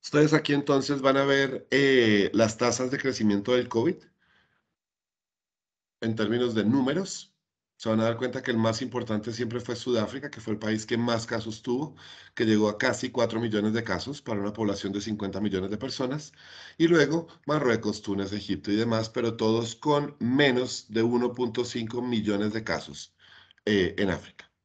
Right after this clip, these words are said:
eh, eh, por país, ¿vale? Y se van a, a dar cuenta que aún así son tasas extremadamente bajas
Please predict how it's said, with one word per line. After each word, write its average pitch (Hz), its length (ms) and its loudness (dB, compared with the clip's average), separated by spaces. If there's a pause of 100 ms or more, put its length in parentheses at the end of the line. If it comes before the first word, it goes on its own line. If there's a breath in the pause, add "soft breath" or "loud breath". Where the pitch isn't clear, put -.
(120)
eh, 110 240 6
eh, - 240 -8 (400)
por 113 120 0
país, 80 380 -6
¿vale? 123 300 -2 (1120 loud breath)
Y 113 80 -8
se 135 80 12
van 120 140 10
a, 127 80 8
a 135 320 6
dar 135 180 10
cuenta 139 340 2
que - 80 2
aún 107 200 4
así 139 320 0
son 123 280 -4
tasas 117 480 -2
extremadamente 110 1160 0
bajas 117 580 -4